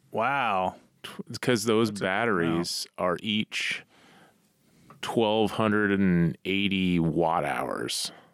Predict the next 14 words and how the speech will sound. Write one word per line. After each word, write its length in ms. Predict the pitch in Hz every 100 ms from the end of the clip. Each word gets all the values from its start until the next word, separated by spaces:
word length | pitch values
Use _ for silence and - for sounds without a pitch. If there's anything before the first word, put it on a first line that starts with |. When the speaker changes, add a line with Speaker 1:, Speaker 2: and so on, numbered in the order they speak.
| -
Speaker 2:
So 180 | - 92
that's, 280 | 92 - -
like, 280 | 90 85 -
twenty-five 600 | - 104 101 - 95 87
hundred 420 | 98 92 85 85 - -
watt 300 | 85 87 90
hours 640 | 76 71 71 80 - - - _ _ _ - - - _ _
compared 380 | - 92 92 82
to 180 | 82 80
that 260 | 85 85 87
one's 140 | 85
about 220 | 85 78
five 260 | - 80 80
hundred. 420 | 87 73 71 90